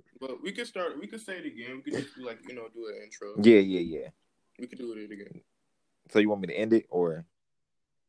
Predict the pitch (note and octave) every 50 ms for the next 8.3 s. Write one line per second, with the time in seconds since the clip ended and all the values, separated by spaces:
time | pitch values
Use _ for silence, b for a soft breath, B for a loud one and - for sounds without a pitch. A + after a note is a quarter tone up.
0 | _ _ _ _ _ _ _ _ _ _ _ _ _ _ _ - F#3+ G#3+ A#3 B3
1 | B3+ B3 B3 B3 A#3 A3+ G#3 - - D3+ F#3 G3 F#3 D3 C#3 C3 - - - F#3+
2 | F#3+ F#3 - - F#3 E3+ D3+ - D#3 D3+ D#3 D#3 - - C#3 B2+ A#2+ A#2 B2+ B2+
3 | B2 A#2 A2 G#2+ A#2+ C3 A#2+ G2 E2+ D#2+ - B2 A#2+ A#2+ B2+ A#2+ A#2 A#2 G#2+ -
4 | A#2 B2+ B2 B2+ B2 - B2+ A#2+ A#2 A2+ G#2 G#2+ G#2+ A2+ A2+ G#2+ G#2+ G#2 G2+ G#2+
5 | G#2 - - - - - _ _ _ _ _ _ - G2 F#2+ F#2+ F#2+ F#2 - -
6 | - - _ _ _ _ _ _ - G#2 G#2 G2 F#2 G2 G2 F2+ F2+ E2+ - -
7 | E2+ E2+ E2 E2 - - G1+ A#1+ - - _ - - _ _ _ _ _ - -
8 | _ D3 - - - -